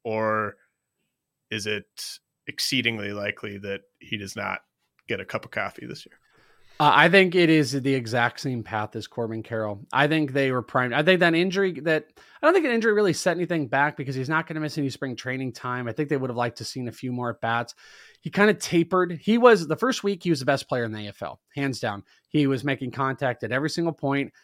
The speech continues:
Speaker 2: He was making play after play, stealing bases, hitting homers. He was showing off, played amazing defense as well. He was the complete package. He slowed off a little bit, which I think the Diamondbacks would have liked to seen more. But I think he is one hundred percent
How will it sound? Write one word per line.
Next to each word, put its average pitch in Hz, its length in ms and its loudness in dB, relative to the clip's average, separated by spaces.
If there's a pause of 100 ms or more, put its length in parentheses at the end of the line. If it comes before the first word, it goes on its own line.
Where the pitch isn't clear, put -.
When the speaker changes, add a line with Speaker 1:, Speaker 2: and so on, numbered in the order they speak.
(120)
Speaker 2:
He 143 120 0
was 131 120 0
making 120 320 -2
play 160 260 0
after 165 300 0
play, 123 340 -2
stealing 156 380 0
bases, 120 340 -4
hitting 151 200 0
homers. 117 520 -8 (400)
He 196 120 4
was 196 120 4
showing 151 320 4
off, 110 220 -4
played 160 240 6
amazing 139 580 0
defense 123 480 -6
as 131 160 -12
well. 113 220 -4
He 143 160 0
was 147 180 2
the 131 120 -2
complete 113 420 -8
package. 107 520 -8
He 123 160 -6
slowed 226 300 2
off 175 240 6
a 165 40 0
little 131 240 0
bit, 123 240 0 (420)
which 147 180 0
I 170 60 4
think 170 300 2
the 147 160 2
Diamondbacks 135 340 0
would 131 120 -8
have 110 40 -6
liked 120 180 -2
to 117 80 -10
seen 120 220 -6
more. 117 360 -2 (300)
But 151 120 6
I 175 140 10
think 226 220 2
he 190 120 -2
is 135 160 2
one 139 200 0
hundred 139 500 -4
percent 123 440 -6